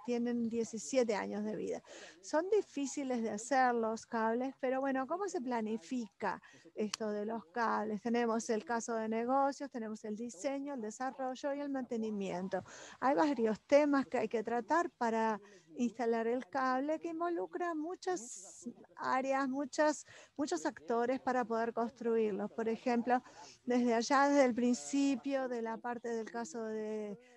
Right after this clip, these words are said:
de, de negocios, por el diseño, para pasar a la parte logística, para la operación, instalación y mantenimiento. Esta es una visión muy rápida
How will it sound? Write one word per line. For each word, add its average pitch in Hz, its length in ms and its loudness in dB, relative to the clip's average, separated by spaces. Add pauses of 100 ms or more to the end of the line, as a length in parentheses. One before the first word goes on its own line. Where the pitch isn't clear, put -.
(160)
de, 208 260 -4
de 214 260 -4
negocios, 240 880 0
por 220 200 0
el 220 160 0
diseño, 233 800 2
para 226 200 -2
pasar 233 300 -4
a 247 60 0
la 233 120 2
parte 240 300 -4
logística, 233 880 -4
para 220 220 -4
la 208 140 -6
operación, 226 920 -6 (280)
instalación 220 720 -4
y 226 40 -2
mantenimiento. 214 1120 -4 (1040)
Esta 277 200 -2
es - 100 -2
una 247 140 2
visión 220 340 2
muy 226 240 2
rápida 240 840 0